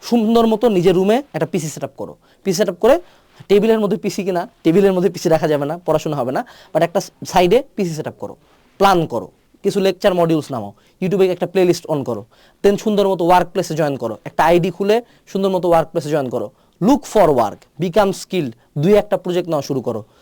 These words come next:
রাত জাগা শুরু করো, রাত জাগে কাজ করা শুরু করো। Start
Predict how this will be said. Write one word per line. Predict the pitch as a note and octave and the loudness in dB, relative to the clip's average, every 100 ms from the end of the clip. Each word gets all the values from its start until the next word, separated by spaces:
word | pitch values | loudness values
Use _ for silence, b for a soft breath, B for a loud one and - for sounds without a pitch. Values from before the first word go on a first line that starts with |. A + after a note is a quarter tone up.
| b - | b 2
রাত | F3+ F3+ | 4 4
জাগা | D3+ F3+ E3 | 2 2 2
শুরু | D3+ B2 | 0 -4
করো, | A#2 A#2+ | -2 2
রাত | F#3 G3 | 4 4
জাগে | D#3+ G3+ F#3+ | 2 2 2
কাজ | - - | 0 -2
করা | D3+ C3+ | -2 -4
শুরু | C3 A2 | -4 -10
করো। | G#2+ - _ _ _ _ - - | -12 -14 _ _ _ _ -20 -16
Start | - C#3 D3 | -6 -6 -6